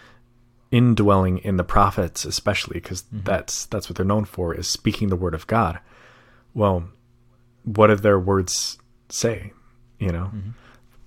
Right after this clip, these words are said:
Speaker 1: Habakkuk says, "How long, O Lord, I cry for help, but you do not listen.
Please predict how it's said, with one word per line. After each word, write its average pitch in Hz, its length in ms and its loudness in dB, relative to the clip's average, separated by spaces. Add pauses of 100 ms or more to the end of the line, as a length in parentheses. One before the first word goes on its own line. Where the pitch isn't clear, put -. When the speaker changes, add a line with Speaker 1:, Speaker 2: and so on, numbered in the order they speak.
(120)
Speaker 1:
Habakkuk 113 400 2
says, - 400 -4 (360)
"How 120 220 2
long, 113 380 6
O 95 100 4
Lord, 82 340 0
I 107 120 0
cry 107 340 4
for - 160 -6
help, - 340 -6 (280)
but - 120 -2
you 113 120 4
do 113 100 4
not 98 220 6
listen. 85 380 -4